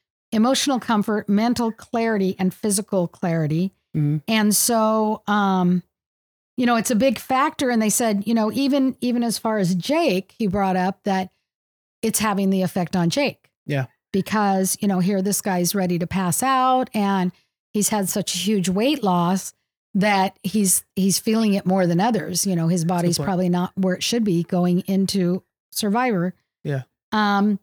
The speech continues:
Speaker 1: and so, and then they start talking about how season forty-one is where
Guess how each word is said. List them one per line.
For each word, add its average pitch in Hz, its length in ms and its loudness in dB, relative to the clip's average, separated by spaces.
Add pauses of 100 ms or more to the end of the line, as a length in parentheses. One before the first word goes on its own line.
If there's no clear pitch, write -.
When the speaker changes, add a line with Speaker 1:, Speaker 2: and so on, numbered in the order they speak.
(220)
Speaker 1:
and 214 240 0
so, 208 600 0
and 226 140 0
then 311 140 2
they 320 100 2
start 262 320 0
talking 240 340 0
about 214 320 -2
how 196 600 0
season 220 320 0
forty-one 233 500 0
is 220 140 -2
where 202 320 0